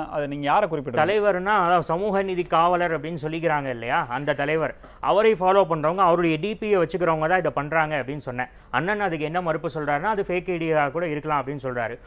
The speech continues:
Speaker 2: ஒண்ணும் இல்ல, ஒரு உதாரணம் சொல்றேன். ஒரு பிரபலமான ஒரு பத்திரிகை, அது வந்து கடந்த காலங்கள்ல வந்து ஒரு நல்ல ஒரு தேசியவாதம், நிறைய சிந்தனைகள், நிறைய எழுத்தாளர்களை உருவாக்குன ஒரு நல்ல ஒரு பத்திரிகை. இன்னைக்கு வந்து பாத்தீங்கன்னா, ஒரு வீடியோல வந்து போடுறாங்க,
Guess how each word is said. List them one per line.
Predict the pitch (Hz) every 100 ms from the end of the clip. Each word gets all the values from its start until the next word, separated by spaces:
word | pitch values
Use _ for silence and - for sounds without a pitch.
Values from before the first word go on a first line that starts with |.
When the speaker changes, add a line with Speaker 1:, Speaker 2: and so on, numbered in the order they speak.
| -
Speaker 2:
ஒண்ணும் | 165 214
இல்ல, | 202
ஒரு | 156
உதாரணம் | 143 175 190 175 135
சொல்றேன். | 123 113 165 - -
ஒரு | - 180
பிரபலமான | 165 165 214 202 202 208
ஒரு | 160
பத்திரிகை, | 131 127 151 127 123 - - -
அது | 165
வந்து | 180 196
கடந்த | 175 202 214
காலங்கள்ல | 196 202 208 196 170
வந்து | 165 196 202
ஒரு | 170 156 139
நல்ல | 147 185
ஒரு | 185 147
தேசியவாதம், | 160 175 180 160 156 190
நிறைய | 170 170 196
சிந்தனைகள், | 180 170 180 170 180
நிறைய | 165 185 208
எழுத்தாளர்களை | 175 214 214 214 190 180
உருவாக்குன | 151 165 156 190 - -
ஒரு | - 147
நல்ல | 156 214
ஒரு | 190 160 135
பத்திரிகை. | 139 135 151 131 165 - -
இன்னைக்கு | 196 240 214
வந்து | 196 202
பாத்தீங்கன்னா, | 185 175 165 196
ஒரு | 180 160
வீடியோல | 143 196 208 180 143
வந்து | 131 160
போடுறாங்க, | 151 165 170 120